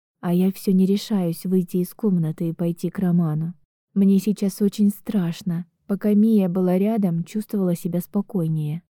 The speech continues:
а сейчас снова боюсь и не знаю, чего от него ждать. Вдруг он все же потребует от меня выполнить те условия, которые он передо мной поставил. Я сейчас не готова лечь с ним в одну постель, не говоря уже о близости с ним,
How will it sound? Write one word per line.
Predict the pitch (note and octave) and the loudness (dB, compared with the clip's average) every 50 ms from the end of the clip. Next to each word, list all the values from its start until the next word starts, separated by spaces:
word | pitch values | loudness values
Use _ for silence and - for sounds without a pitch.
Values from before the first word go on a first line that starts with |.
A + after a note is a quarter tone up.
| _ _ _ | _ _ _
а | - F#3+ | -8 -6
сейчас | F3+ - G3+ G3 - G#3+ G#3+ G#3+ - | -2 -2 -2 -2 0 -2 -2 -2 0
снова | G#3+ G#3+ G#3+ G#3+ G3 E3+ E3+ E3 | 0 2 4 4 4 2 0 0
боюсь | E3+ F3+ F#3 F#3+ F3 F3 E3 D#3 - - | 0 2 0 2 2 0 -2 -4 -4 -4
и | F3+ F3 | -2 0
не | F3 F3+ | 0 0
знаю, | F#3 F#3+ G3 G#3 G#3 G3 E3+ D#3+ D#3+ | 2 2 2 4 4 4 2 0 -4
чего | - - F#3+ F3+ F#3 F3+ | -4 -6 -4 -2 0 0
от | F3 E3 - | 0 0 0
него | F3 F3 E3+ F3+ F3+ | 0 0 0 0 -2
ждать. | F3+ F#3 F#3+ F3+ D#3 D3 D3 - - _ _ _ _ _ _ _ | -2 -4 -6 -6 -6 -8 -10 -12 -18 _ _ _ _ _ _ _
Вдруг | - G3+ F#3+ F#3+ F#3 F#3+ A3+ B3 B3+ A3 - | 0 0 2 2 2 2 2 2 0 2 2
он | G#3+ G3 F#3+ | 2 2 2
все | - - G3 | 2 2 2
же | G3 F#3+ | 2 2
потребует | F#3+ - G#3 F#3+ - G3 G#3+ A3+ G#3+ G3 F#3 F3 D#3+ - | 2 2 0 0 2 2 2 2 4 4 2 2 2 0
от | F3+ - | 0 0
меня | F#3+ F#3 F#3 F#3+ F#3+ F3+ | 2 4 4 4 4 4
выполнить | F3 F#3+ F#3+ F#3+ F#3+ F3+ F3 F3+ F3+ F3 | 2 2 0 0 2 2 2 2 2 0
те | - - F#3+ F3+ | 0 -2 0 0
условия, | F3+ G3 - - A3 G3+ F#3+ E3+ D#3+ D#3+ D#3 | 0 -2 -2 -2 0 0 0 0 0 -2 -2
которые | - - E3 - F3 E3 D#3+ | -2 -4 -4 -4 -4 -2 -2
он | D#3+ E3 | -2 0
передо | D#3+ - E3+ E3+ D#3+ E3+ E3 | -2 0 -2 -2 0 0 0
мной | D#3+ E3 D#3+ D#3 | 0 0 0 -2
поставил. | D3+ D#3+ F3 - - - E3+ D#3 D3+ D#3 D#3 D#3+ E3 - _ _ _ _ _ _ _ | -2 -4 -6 -6 -6 -8 -6 -6 -6 -6 -8 -10 -12 -14 _ _ _ _ _ _ _
Я | C4 G3 F#3+ F#3 F3+ F#3 | -2 0 2 2 2 2
сейчас | - G3 F3+ - G#3+ F#3+ F3+ - | 0 0 -2 0 -2 -2 0 2
не | G3 G3 | 2 2
готова | F3+ G#3 G3+ G3 - A3+ G#3 F#3 E3 E3+ F3 | 4 2 0 2 2 2 2 2 2 2 2
лечь | F#3 G3 F#3 E3+ - | 2 2 2 0 -2
с | - - | -4 -2
ним | F#3+ F3 E3+ E3+ | 0 0 2 2
в | E3+ E3+ | 0 0
одну | E3+ E3+ F3+ F3 E3+ | 0 2 0 0 0
постель, | - F3 F3+ - - - - F#3+ E3+ D#3+ D#3+ E3+ F3 - _ _ _ _ | -2 -4 -6 -6 -8 -10 -8 -6 -6 -6 -6 -8 -10 -14 _ _ _ _
не | G3+ F#3+ G3 | 2 2 2
говоря | F3 G3+ F#3+ F#3 F#3 F#3+ F#3 F3+ | 2 2 2 2 2 2 2 2
уже | F#3 F#3 G3+ G3 | 2 2 2 0
о | F#3+ | 2
близости | F#3 G3 F#3 F3+ E3 D#3 D#3 D3+ - - F3 | 2 2 2 2 0 0 -4 -6 -6 -8 -8
с | - - - | -6 -4 -4
ним, | D#3+ D#3 D3+ D#3 E3+ | -2 -2 -2 -4 -6